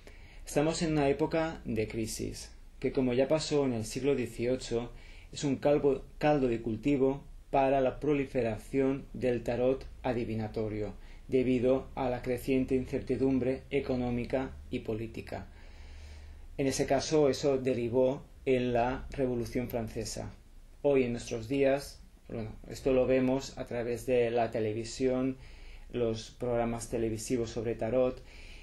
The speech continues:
que desgraciadamente muchas veces, más que una manera de encarar la realidad, se ha vuelto una manera de evadirla. Hay un estudio que, ah, relaciona,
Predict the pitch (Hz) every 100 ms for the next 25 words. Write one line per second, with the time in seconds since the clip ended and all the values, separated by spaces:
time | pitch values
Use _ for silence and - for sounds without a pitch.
0 | - - - - - - 151 143 139 131
1 | 110 113 139 131 127 135 131 113 127 127
2 | - - - 131 131 131 117 123 131 -
3 | 123 123 - - - - 127 131 135 131
4 | - 131 135 131 123 127 120 104 - -
5 | 127 120 117 117 123 135 131 120 110 120
6 | 113 - - - - - 131 123 117 123
7 | 117 110 110 113 113 - - - - 123
8 | 110 107 107 104 104 101 - - - -
9 | - - - - - - - 139 143 143
10 | 131 117 - 156 160 147 135 143 180 -
11 | - - - - - 147 147 151 - 127
12 | 117 113 110 110 107 107 - 127 117 110
13 | - 147 127 107 107